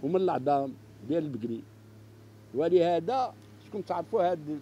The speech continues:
الميزات؟ ملي دات لي فيغون تيبانوا الناس اللي تيرفضوا ياكلوا المشقات ديال اللحوم وتيرفضوا ياكلوا اللحوم، قال لك: "اسيدي، حنا حبينا اون جيلاتين اللي ما يكونش فيها اثر اللحم".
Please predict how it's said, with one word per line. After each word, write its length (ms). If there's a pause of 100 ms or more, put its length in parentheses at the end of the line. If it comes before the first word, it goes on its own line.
(120)
الميزات؟ 540 (460)
ملي 460 (320)
دات 300
لي 220
فيغون 460
تيبانوا 500
الناس 280
اللي 100
تيرفضوا 640
ياكلوا 460
المشقات 760
ديال 220
اللحوم 540 (440)
وتيرفضوا 640
ياكلوا 400
اللحوم، 680 (580)
قال 140
لك: 100
"اسيدي، 360
حنا 160
حبينا 460
اون 180
جيلاتين 760 (420)
اللي 220
ما 100
يكونش 340
فيها 320
اثر 180
اللحم". 360